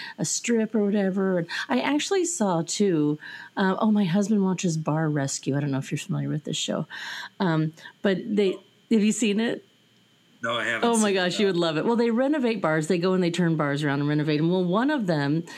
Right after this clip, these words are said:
Speaker 1: had this long bar, and at every place where there was a seat or a stool, they had a U S B port underneath the bar.
Speaker 2: Sure. And we, and we, we've seen a rise in the multiple outlet strips,
Speaker 1: Yeah.
Speaker 2: which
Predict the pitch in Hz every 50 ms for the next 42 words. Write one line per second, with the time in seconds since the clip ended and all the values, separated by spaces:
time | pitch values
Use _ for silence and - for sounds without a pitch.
0 | - - 202 185 170 185 175 - 190 170 175 175 185 196 208 196 196 180 165 151
1 | 147 151 - - 190 175 175 175 175 180 190 220 247 240 240 - 220 208 202 -
2 | - 190 180 170 180 175 165 160 160 156 - 151 151 - - - - 233 175 -
3 | - - 160 160 156 - - 247 233 208 175 170 170 - - - - - - 190
4 | 175 156 165 180 170 165 160 160 160 160 160 - - - - _ - 180 170 165
5 | 175 190 185 180 175 170 175 - - 185 175 170 175 - 185 160 151 - - 165
6 | 165 165 160 160 147 151 151 147 147 - 143 143 - 135 - - - - - _
7 | _ _ _ _ _ _ _ _ _ _ _ _ _ _ _ _ - - 117 104
8 | 90 85 - - - - 117 110 107 120 120 113 113 110 107 104 104 101 - -
9 | 85 104 110 117 120 117 117 110 120 120 117 - - 123 110 101 98 95 95 92
10 | 92 90 90 90 98 95 92 92 90 90 85 85 87 95 104 107 101 - - 92
11 | 87 92 98 107 98 87 90 - - - - 90 85 85 - - - - - 190
12 | 170 160 147 143 - - - -